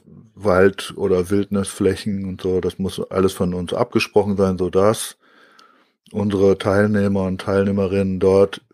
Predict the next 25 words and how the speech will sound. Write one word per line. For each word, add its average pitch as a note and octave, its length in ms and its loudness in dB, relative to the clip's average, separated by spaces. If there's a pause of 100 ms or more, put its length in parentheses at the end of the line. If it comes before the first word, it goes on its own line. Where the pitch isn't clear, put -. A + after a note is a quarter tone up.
wirklich G#2+ 560 0
in G2 160 -6
aller G2 300 0
Ruhe G2 420 0
sich F#2 200 -6
entspannen G2 500 -4
können G2 240 -4
und F#2 140 -6
wissen, G2 320 -4
hier G#2 400 4 (280)
bin - 240 -8
ich, F#2 220 -6
was F2 180 -2
diese C3 460 4 (240)
Rahmenbedingungen A2+ 880 0
angeht, F#2+ 520 -6
sicher. - 440 -4 (1120)
Dann G#2+ 240 2
gibt C#3 200 2
es A#2 460 2
in G#2 220 0
diesen F#2+ 280 -4
Wildnisgebieten F#2+ 720 -4
immer G2 420 -4
unser G#2 760 2